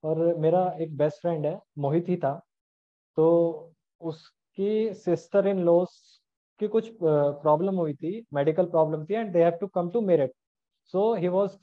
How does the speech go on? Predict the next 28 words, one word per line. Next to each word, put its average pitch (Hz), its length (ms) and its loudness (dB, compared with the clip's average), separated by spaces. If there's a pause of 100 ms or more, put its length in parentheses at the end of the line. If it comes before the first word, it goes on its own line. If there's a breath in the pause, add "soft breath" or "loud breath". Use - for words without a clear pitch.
(180)
told 196 260 2 (400)
कि 202 180 -6 (1000)
उसको 165 280 -4
जाना 160 340 2
है 190 180 0
रात 151 260 4
में 160 180 -6
ही 220 200 -8
और 175 120 0
उसको, 190 380 -2
उनको 170 320 -4
receive 170 360 -2
करना 139 260 -2
है। 160 120 -6 (560)
So 202 400 0 (600)
उन्होंने 180 420 -2
मेरे 190 220 2
से 190 100 -2
पूछा 185 460 -2
और 170 260 0
मैं 175 140 -2
उनके 175 240 -6
साथ 165 180 -2
गया। 156 240 -4
So 208 160 -12
I, 190 200 -2 (260)
मैं 202 400 -6 (360)
गया। 160 420 -4